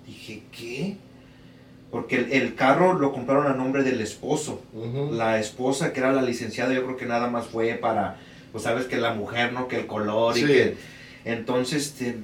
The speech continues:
Speaker 1: me dijo, "Esta María es una licenciada y tiene conexiones y ya te puede sacar de eso fácil. Nada más págale lo que vas a necesitar por lo de las cortes y X cosa y ella te saca de eso".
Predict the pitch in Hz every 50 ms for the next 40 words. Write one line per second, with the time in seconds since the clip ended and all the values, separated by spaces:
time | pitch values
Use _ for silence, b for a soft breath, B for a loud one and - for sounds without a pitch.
0 | 104 104 - 117 120 123 123 123 123 120 - - 131 120 - - - - - -
1 | - 127 131 131 - - 160 156 156 151 147 139 127 127 131 139 147 147 - 117
2 | 110 - - 113 117 123 123 120 113 107 - - 113 101 95 - - 110 107 113
3 | 113 113 110 117 107 - - 101 101 107 117 123 - 131 127 117 107 - - -
4 | 117 110 110 117 - - 98 104 104 - - 110 - - 104 104 98 - 101 -
5 | - - 95 90 101 98 - - - - - - - - - - - 98 92 87
6 | - - - - B B B B B B B B - 98 104 113 113 120 127 127
7 | 123 - - - - 117 123 127 127 123 117 110 104 - 110 104 104 107 107 -
8 | 123 120 113 104 - - 95 - - 95 90 - 104 107 - 156 - B B B
9 | B B B B B B - 101 98 104 104 101 98 95 95 - - - - 127
10 | 123 - - 135 131 - 123 123 123 120 117 - - 120 131 131 - 147 135 110
11 | 107 104 107 117 113 - 113 107 - - 104 104 - 113 113 107 98 98 95 -
12 | 92